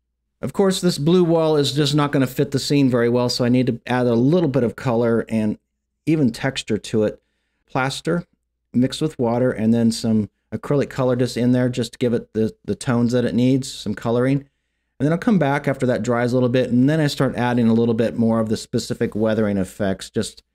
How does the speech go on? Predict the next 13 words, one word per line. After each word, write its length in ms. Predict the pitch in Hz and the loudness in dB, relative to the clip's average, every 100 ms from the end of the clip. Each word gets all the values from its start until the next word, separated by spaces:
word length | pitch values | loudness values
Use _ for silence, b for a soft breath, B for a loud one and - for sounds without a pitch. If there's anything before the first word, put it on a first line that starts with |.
| _ _ _ _ _ _ | _ _ _ _ _ _
kind 320 | - 135 156 | -4 0 2
of 340 | 170 139 120 - - | 2 0 -4 -16 -6
random 600 | 113 113 120 127 135 139 | -4 0 0 2 2 2
at 140 | 131 | 0
this 160 | 135 131 | -2 -2
point 320 | - 135 107 | -2 -2 -2
in 60 | 120 | -2
time 280 | 131 123 | 0 2
because 180 | 120 113 | 0 0
I'm 100 | 127 | 0
just 160 | 160 143 | -2 -2
adding 400 | 113 120 120 117 | -4 0 2 0
some 220 | - 107 | 0 -4